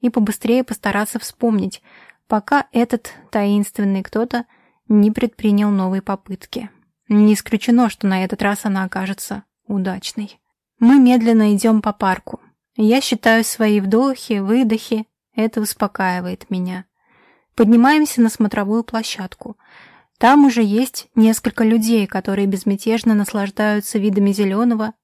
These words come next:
и нарядного парка. «Это здесь было?»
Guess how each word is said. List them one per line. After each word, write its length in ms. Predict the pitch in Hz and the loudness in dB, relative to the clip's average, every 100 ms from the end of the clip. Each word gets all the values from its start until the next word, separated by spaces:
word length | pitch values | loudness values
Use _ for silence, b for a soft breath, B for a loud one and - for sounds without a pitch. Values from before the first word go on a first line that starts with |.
| - | 0
и 80 | 233 | 2
нарядного 540 | 196 190 190 196 190 | 2 2 0 0 -2
парка. 520 | - 180 - - - _ _ _ _ _ _ _ _ _ _ _ _ _ _ - | -4 -4 -6 -12 -14 _ _ _ _ _ _ _ _ _ _ _ _ _ _ -6
«Это 340 | 214 - 220 | -6 -4 -6
здесь 400 | 208 - 254 254 | -6 -2 0 -2
было?» 560 | 240 226 214 208 - | -2 -2 -2 -4 -12